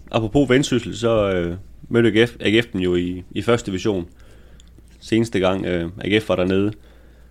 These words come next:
Øhm, og der var de ved at bygge, øh, bygge det her stadion om. Det er jo stadigvæk et, et, øh, kan man sige, et lidt lille stadion i Superliga-målestok, men, men nu om dagen står det jo nogenlunde færdigbygget, så vidt jeg er orienteret, men, men det gjorde det ikke der i femten. Der var hele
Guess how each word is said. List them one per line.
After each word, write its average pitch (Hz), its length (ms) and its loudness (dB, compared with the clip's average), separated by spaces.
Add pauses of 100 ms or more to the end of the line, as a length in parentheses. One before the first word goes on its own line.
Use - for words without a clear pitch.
(120)
Øhm, 82 600 -2
og 101 80 -4
der 120 60 6
var 120 80 8
de 120 100 4
ved 135 80 6
at 123 140 4
bygge, 110 260 0
øh, 87 440 0
bygge 104 240 -8
det 120 60 2
her 110 60 2
stadion 92 480 2 (100)
om. 120 180 4
Det - 280 -12
er 101 40 -2
jo 95 40 -4
stadigvæk 120 280 2
et, - 320 -6 (120)
et, - 200 -12
øh, 82 60 -4
kan 82 120 -8
man 92 80 -12
sige, 92 100 -4
et 87 60 -4
lidt 104 140 -2
lille 147 180 0
stadion 92 320 -2
i 87 40 -4
Superliga-målestok, 92 1000 -4
men, 87 380 -8
men 92 120 -6
nu 113 120 2
om 113 100 0
dagen 101 140 0
står 98 200 -2
det 87 100 0
jo 87 240 -6 (100)
nogenlunde 95 360 -4
færdigbygget, 104 600 0 (120)
så - 120 -12
vidt 98 100 -4
jeg 95 40 -2
er 92 40 -2
orienteret, 92 420 -4
men, 87 180 -10 (640)
men - 100 0
det 117 80 4
gjorde 127 160 8
det 131 60 4
ikke 127 60 -2
der 120 100 6
i - 20 6
femten. 117 360 0
Der 107 60 0
var 101 140 4
hele 95 560 0